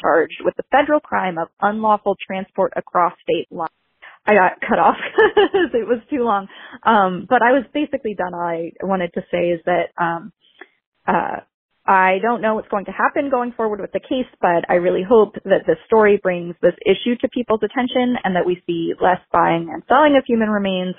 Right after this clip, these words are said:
and that my heart just goes out to all of the families of, uh, people who chose to donate their bodies to science who have been affected by this. Um, thanks so much for listening, and if you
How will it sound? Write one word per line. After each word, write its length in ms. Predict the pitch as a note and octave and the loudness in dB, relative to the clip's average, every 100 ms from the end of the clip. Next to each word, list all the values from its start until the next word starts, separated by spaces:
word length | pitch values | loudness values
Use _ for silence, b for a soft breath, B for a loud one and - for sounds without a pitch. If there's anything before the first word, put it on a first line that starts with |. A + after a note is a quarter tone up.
| - | -4
and 360 | F#3 F3 E3+ E3 B B B _ | -2 -2 -4 -10 B B B _
that 220 | F#3+ F#3 | 2 2
my 160 | F3+ F3 | 2 2
heart 240 | F#3 F3+ | 2 2
just 160 | - F3 | 0 -4
goes 140 | F3+ F3 | -4 -4
out 280 | - E3+ E3 - | -4 -6 -6 -8
to 260 | - E3+ - | -6 -4 -2
all 120 | F3 | -2
of 120 | E3+ E3 | -2 -4
the 80 | E3+ | -4
families 420 | F3+ F3 E3+ E3+ - - | -6 -6 -8 -10 -10 -2
of, 280 | E3+ E3 D#3+ - _ - | 0 0 -4 -14 _ -2
uh, 320 | E3 D3 - - _ _ - - | -2 -2 -6 -12 _ _ -10 -8
people 260 | F3 F3 E3 | 2 2 4
who 220 | E3+ D#3+ - | 0 -2 0
chose 180 | E3+ E3+ | 0 2
to 80 | F#3+ | 0
donate 280 | F3 F3 - | 0 0 0
their 100 | F3 | 0
bodies 260 | F3+ E3+ E3 | 0 -2 -2
to 60 | - - | -6 -2
science 300 | G#2 G2+ - | -2 -2 -4
who 80 | - | -2
have 140 | F2 | 0
been 100 | - | -2
affected 400 | - - - - | -2 -2 -2 -2
by 160 | - G#2 | 0 0
this. 200 | A2 A2 - _ B B B B B _ | 0 -2 -4 _ B B B B B _
Um, 360 | G3 F#3 F#3 D#3+ | 2 2 0 0
thanks 220 | G3+ G3 - | 2 2 2
so 80 | G3 | 2
much 160 | G3 - | 0 0
for 100 | G3 | 2
listening, 580 | A#3 - C4+ C4 C4 - | 2 2 0 0 0 -2
and 480 | - F3 E3+ E3 E3 - _ | -2 0 0 -4 -6 -10 _
if 200 | F#3 F3+ | -2 0
you 220 | F#3 F3+ | 2 4